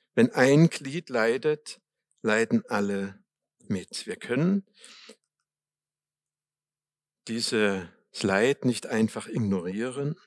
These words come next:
Wir können davor die Augen nicht verschließen. Wir sind mit betroffen, weil Jesus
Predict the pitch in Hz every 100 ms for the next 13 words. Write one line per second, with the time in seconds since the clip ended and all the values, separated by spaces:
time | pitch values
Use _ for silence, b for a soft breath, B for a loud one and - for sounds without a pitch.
0 | _ _ _ _ 117 - 110 117 107 113
1 | 107 110 104 113 - 117 104 - - -
2 | - B B B B B B - 104 -
3 | 107 160 151 117 104 - 127 143 - -
4 | _ _ _ _ _ _ 110 160 - -
5 | 104 - 98 110 - 73 190 - _ _
6 | _ _ _ _ _ _ _ _ _ _
7 | _ _ _ _ 113 98 101 113 117 127
8 | 135 - 92 - - -